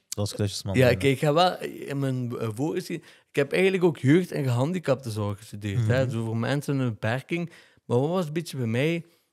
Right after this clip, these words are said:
Speaker 2: Je komt bij mensen met autisme en A D H D en verschillende, ja, verschillende problematieken.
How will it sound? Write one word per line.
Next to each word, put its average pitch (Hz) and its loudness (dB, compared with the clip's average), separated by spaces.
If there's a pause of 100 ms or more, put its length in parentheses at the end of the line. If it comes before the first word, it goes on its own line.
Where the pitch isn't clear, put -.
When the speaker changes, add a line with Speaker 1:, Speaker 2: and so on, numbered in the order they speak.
Speaker 2:
Je - -20
komt 147 0
bij 139 0
mensen 131 -4
met 131 -4
autisme 117 -8
en 117 -8
A 120 -4
D 113 -10
H 117 -4
D 107 -10
en 117 -4
verschillende, 131 -4
ja, 104 -6 (220)
verschillende 135 -4
problematieken. 127 -6